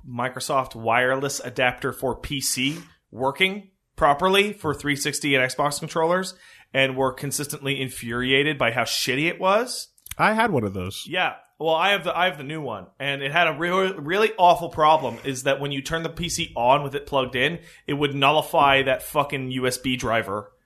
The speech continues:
Speaker 1: and say it can't work with this U S B <laughs> driver anymore. You'd have to switch it to a different U S B port and all sorts of weird desync issues. I recently got a new Xbox controller and loaded it up. It actually finally, I think it's probably the anniversary update, but it actually works how it's fucking supposed to.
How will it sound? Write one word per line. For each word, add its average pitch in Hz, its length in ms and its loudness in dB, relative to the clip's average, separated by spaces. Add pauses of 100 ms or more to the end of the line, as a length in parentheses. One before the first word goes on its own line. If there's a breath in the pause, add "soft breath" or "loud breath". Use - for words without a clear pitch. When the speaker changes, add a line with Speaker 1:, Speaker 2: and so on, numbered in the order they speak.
(260 soft breath)
Speaker 1:
and 120 120 -6
say 127 200 4
it 127 180 -4
can't 135 260 -2
work 123 220 -2
with 123 120 -8
this 117 200 -4
U 127 100 -2
S 110 120 -4
B - 120 -12
<laughs> - 40 -6
driver - 400 2
anymore. 139 320 -4
You'd 123 160 -6
have 127 140 -4
to 123 100 -8
switch 131 340 -2
it 123 180 -4 (260 loud breath)
to 165 100 0
a 151 40 2
different 127 300 -4
U 117 100 -4
S 107 100 -6
B 123 120 -6
port 101 420 -8 (540)
and 147 100 -6
all 143 140 4
sorts 143 220 -4
of 120 80 -6
weird 127 220 0
desync 120 380 -4
issues. 104 320 -8 (520 loud breath)
I 120 60 2
recently 139 500 2
got 127 240 4
a 120 40 -6
new 120 120 -4
Xbox 131 380 0
controller 131 340 0
and 110 360 0
loaded 117 340 -2
it 127 60 -2
up. - 340 0
It 117 140 -10
actually 127 600 -2 (180)
finally, 139 520 2
I 127 140 -2
think 170 200 -2
it's 151 100 -8
probably 139 300 2
the 123 140 -2
anniversary 113 440 -4
update, 143 200 -4
but 120 100 -4
it - 100 -10
actually 120 320 0
works 110 220 -4
how 110 100 -2
it's - 120 -4
fucking - 340 -4
supposed - 420 -6
to. 85 200 -10